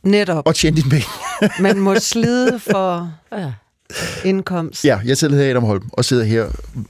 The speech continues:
Speaker 2: fredag efter fredag og griner og fjord ud. Men vi har også seriøse emner på programmet, og det er dem, vi tager nu. Ane, din historie til første og anden time.
Speaker 3: Jamen, <clears throat> i første time, der skal vi kigge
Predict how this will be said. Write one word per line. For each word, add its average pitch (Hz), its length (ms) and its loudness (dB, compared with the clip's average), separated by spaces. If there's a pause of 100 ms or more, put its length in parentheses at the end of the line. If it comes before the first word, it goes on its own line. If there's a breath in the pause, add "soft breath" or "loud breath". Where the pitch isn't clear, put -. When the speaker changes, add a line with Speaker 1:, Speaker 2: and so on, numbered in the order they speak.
(440)
Speaker 2:
fredag 127 260 2
efter 117 160 -2
fredag 110 320 -2
og 107 80 0
griner 113 220 -2
og 104 60 -4
fjord 104 220 0
ud. 110 140 0
Men 139 180 0
vi 135 60 2
har 131 120 2
også 151 180 0 (280 loud breath)
seriøse 160 580 0 (340)
emner 139 200 2
på 135 100 0
programmet, 113 320 0
og 127 60 2
det 139 80 0
er 135 80 0
dem, 131 80 0
vi 135 60 2
tager 131 200 0
nu. 123 200 2 (520 loud breath)
Ane, 180 280 2 (240)
din 175 140 4
historie 156 380 2
til - 140 -6
første 139 220 2
og 139 40 2
anden 120 140 2
time. 131 240 -2 (760 loud breath)
Speaker 3:
Jamen, 262 220 4 (240)
<clears throat> 285 220 4
i - 20 -4
første 302 280 -2
time, 330 260 2
der 294 120 0
skal 285 260 -4
vi 262 120 -6
kigge 302 220 0